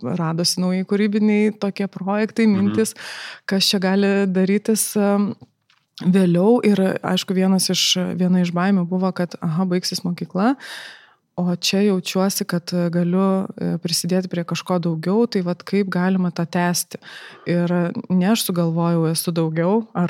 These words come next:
Speaker 1: coaching is more, <laughs> bet man labai, e, atliepia.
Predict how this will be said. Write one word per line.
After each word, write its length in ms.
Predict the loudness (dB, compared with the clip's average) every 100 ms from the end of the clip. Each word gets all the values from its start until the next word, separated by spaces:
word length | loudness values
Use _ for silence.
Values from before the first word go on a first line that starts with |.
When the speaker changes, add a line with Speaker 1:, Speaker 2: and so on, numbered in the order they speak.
| -2
Speaker 1:
coaching 440 | -2 0 2 0
is 160 | 0 -2 0
more, 260 | 0 0
<laughs> 0 |
bet 240 | 0 -2 -2
man 220 | -2 0
labai, 600 | -2 0 0 2 0 -2
e, 360 | -2 -2 -2 -4 -10 -20 -14 -4
atliepia. 500 | -2 0 -2 -2 -8